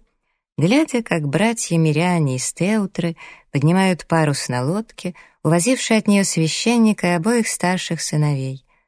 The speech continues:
Возвращаясь домой, она зашла в церковь миноритов и немного побыла там, пока не почувствовала себя достаточно сильной,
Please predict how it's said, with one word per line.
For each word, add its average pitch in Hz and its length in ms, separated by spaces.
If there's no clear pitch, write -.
Возвращаясь 143 680
домой, 135 420
она 131 180
зашла 131 360
в - 60
церковь - 500
миноритов 131 720
и 156 60
немного 240 460
побыла 180 600
там, 147 260
пока 147 280
не 139 120
почувствовала 143 680
себя 135 320
достаточно 135 680
сильной, 165 640